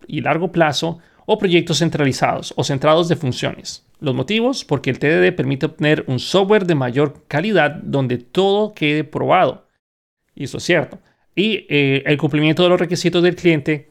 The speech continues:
se percibe con mayor satisfacción de manera bide-, bidireccional y garantiza su correcto desempeño. En fin, nuevamente aquí gracias a, a Sergio Darías Pérez por la escritura de este artículo que está bastante,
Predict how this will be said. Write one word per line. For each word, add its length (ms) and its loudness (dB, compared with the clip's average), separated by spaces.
se 220 0
percibe 400 2
con 100 -4
mayor 220 4
satisfacción 680 0
de 60 0
manera 340 2
bide-, 480 0
bidireccional 720 0
y 60 2
garantiza 640 0
su 180 0
correcto 380 0
desempeño. 500 -8
En 100 -6
fin, 280 -6
nuevamente 340 2
aquí 160 -2
gracias 340 0
a, 120 4
a 180 0
Sergio 380 0
Darías 260 0
Pérez 300 0
por 300 -2
la 100 0
escritura 420 0
de 80 4
este 180 -2
artículo 360 -2
que 60 -4
está 140 -2
bastante, 760 -4